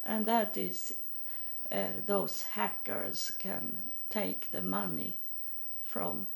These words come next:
from me if they f-, find out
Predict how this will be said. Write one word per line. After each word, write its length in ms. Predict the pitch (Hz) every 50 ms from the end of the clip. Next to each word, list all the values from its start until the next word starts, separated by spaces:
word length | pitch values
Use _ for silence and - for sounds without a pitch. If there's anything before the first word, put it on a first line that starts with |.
| - - - - - - - - - - - - - - - - - -
from 440 | - - - 233 196 170 185 196 190
me 340 | 185 165 - - - 170 - - - - - - - - - - - - - - - - - - - -
if 280 | 196 185 - - - -
they 300 | 190 185 175 165 165 170
f-, 180 | - - - - - - - - - - -
find 420 | - 202 196 180 170 175 175 165
out 320 | 185 196 202 190 165 175